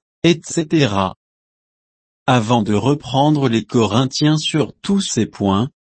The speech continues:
l'apôtre commence par établir ce qu'ils sont comme assemblée,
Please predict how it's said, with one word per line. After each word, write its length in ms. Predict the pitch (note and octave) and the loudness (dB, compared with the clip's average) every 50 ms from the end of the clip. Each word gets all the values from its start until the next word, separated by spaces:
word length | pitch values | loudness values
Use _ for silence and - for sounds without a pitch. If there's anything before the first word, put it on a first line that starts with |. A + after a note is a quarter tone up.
| _ _ | _ _
l'apôtre 720 | A2 G#2 A2 B2+ C3+ - - D3+ E3 F3+ F#3 - - E3 | 2 2 4 2 2 2 2 2 2 2 0 0 -4 -4
commence 640 | D3 - C#3 C3+ C3+ C#3 D3 D3+ E3+ F3+ F#3 - - | -2 0 0 0 2 2 2 2 0 0 -4 -6 -6
par 240 | - C3 G#2 G2 G2 | -4 -2 -2 -2 -2
établir 680 | A#2 B2+ - - A#2 A2 G2+ A2 G#2 A2 B2+ C#3+ D3 | -4 -4 -2 0 0 0 0 -2 0 0 0 0 -2
ce 180 | - - - B2 | -4 -4 -4 -4
qu'ils 280 | A2 - B2+ A#2+ A2 | -2 0 0 0 0
sont 240 | A2+ - - A2+ F#2+ | -2 -4 -2 -2 -2
comme 300 | - - B2 A2 G2+ A2+ | -2 0 0 0 2 2
assemblée, 840 | C3 C#3+ C#3+ - B2+ A2+ A2 A2 G2 G2 F#2+ F#2 F#2+ G2 B2+ D3+ | 2 0 -2 -2 -2 0 0 0 0 0 0 0 2 0 0 -2